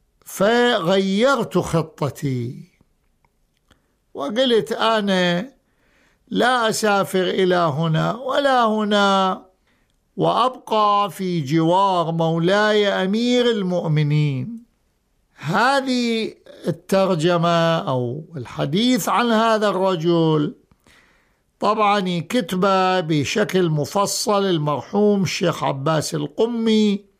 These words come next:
في كتابه فوائد الرضوية، ويذكر طبعًا عدد من القضايا المماثلة لأهمية جوار أمير المؤمنين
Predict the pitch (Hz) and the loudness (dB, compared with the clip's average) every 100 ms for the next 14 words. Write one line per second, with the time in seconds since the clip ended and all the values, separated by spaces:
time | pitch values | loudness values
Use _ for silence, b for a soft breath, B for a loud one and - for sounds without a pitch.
0 | _ _ _ 165 151 - 143 - 180 202 | _ _ _ -4 -4 -2 -2 0 2 2
1 | 180 185 175 180 165 156 143 170 190 190 | 2 2 2 2 0 0 0 2 0 -2
2 | 180 170 165 151 147 131 135 156 196 170 | -2 0 0 0 0 0 0 2 2 0
3 | 127 95 - _ _ _ _ _ _ _ | -2 -4 -14 _ _ _ _ _ _ _
4 | _ _ 131 147 208 190 - 208 175 - | _ _ -4 0 0 -2 -2 -2 0 -2
5 | 190 170 170 170 139 190 202 190 147 - | -2 0 0 0 -2 0 0 0 -4 -16
6 | - _ b b b b b b b _ | -20 _ b b b b b b b _
7 | 185 185 175 170 165 156 151 190 214 214 | 0 2 2 0 0 -2 2 2 2 2
8 | 202 190 180 175 151 147 156 220 247 208 | 2 2 0 -2 -4 -2 0 2 2 0
9 | 214 220 202 190 180 175 - _ _ _ | -2 2 2 2 2 -2 -8 _ _ _
10 | - 180 190 202 180 156 165 160 175 240 | -2 0 2 0 0 0 0 0 0 0
11 | 240 220 220 214 160 - 226 135 151 175 | 2 2 2 0 -4 -12 -10 -2 0 2
12 | 190 233 247 254 240 220 214 214 190 175 | 4 2 2 0 -2 -2 0 0 2 0
13 | 151 147 156 131 135 147 202 214 185 131 | -2 -4 -4 -4 -2 2 2 2 2 -2
14 | 123 | -10